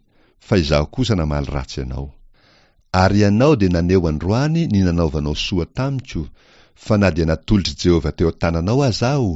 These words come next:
dia tsy nahafaty ahy ianao. Fa moa raha misy olona mahazo ny fahavaliny, havelany handeha soa tsara va izy? Koa ho valian'i Jehova soa anie ianao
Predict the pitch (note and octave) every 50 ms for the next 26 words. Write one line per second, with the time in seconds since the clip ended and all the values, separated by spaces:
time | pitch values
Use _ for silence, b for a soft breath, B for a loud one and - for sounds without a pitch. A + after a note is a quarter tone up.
0 | - b b b b b D2+ - - - F#2 D#2 D2+ C#2+ - - D#2 C#2 - -
1 | G2+ G#2 A2 F#2+ D2 C2+ C2 B1+ B1+ B1+ - _ _ _ _ _ _ _ _ _
2 | _ _ _ _ _ _ _ _ _ _ - - - G#2+ F#2+ F#2+ A2+ C3 C#3 B2+
3 | A2+ G#2 G2 F#2 F2+ F2 - - A#2+ A#2+ G#2+ G#2 F#2+ F2+ E2+ E2 D#2+ D2+ C2+ D2
4 | C#2+ C#2 - F#2+ D#2+ C#2+ C2 B1 D2 F#2 A2 B2+ C3 A#2+ G#2 G2 F#2 F2+ F2+ _
5 | _ _ _ _ _ _ _ _ - - - G2 E2 C2+ F2 F#2 F2+ F#2+ F#2 F#2+
6 | D2+ E2+ F2 E2 D2+ D#2 D#2+ - - F2+ F2+ F2+ - - C3+ C#3 B2+ A2+ F#2+ G2+
7 | A2 A#2 C#3 E3+ F3 A#2+ F#2+ - F2 D2 C#2+ - _ _ _ _ _ _ _ _
8 | _ _ _ _ _ _ _ _ _ _ _ - - C#3 C3+ B2 G#2 D#2+ G2 F#2+
9 | G2 G#2+ G#2 F#2 E2+ D2 F2 F#2 F#2 D2+ E2+ E2+ - - - D3+ D3+ C#3+ C#3 C#3+
10 | C3+ C3 A#2 A#2 A#2 B2 C3 A#2